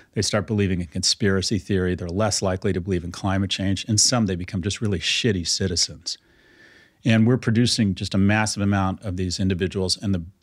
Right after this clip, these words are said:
scary part is, we'll just ignore the weirdo and put them in the co-, corner.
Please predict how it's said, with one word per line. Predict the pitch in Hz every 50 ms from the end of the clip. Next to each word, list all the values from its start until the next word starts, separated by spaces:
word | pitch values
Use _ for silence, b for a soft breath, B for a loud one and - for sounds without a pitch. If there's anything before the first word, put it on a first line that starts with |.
| _ -
scary | - - - 131 143 160 165
part | 123 - 104 90 92 87
is, | 87 87 85 87 - - B B B B B B B B B B B B B B B B B B
we'll | - 117 113
just | 113 135 123 -
ignore | 123 104 107 107 113 113 117 107
the | 90 87
weirdo | 87 95 107 117 120 98 85 80
and | 82 87
put | - 113 98
them | - 104 92
in | 87 85
the | 82
co-, | - - 98 104 110
corner. | - - - 104 110 113 98 82 80 -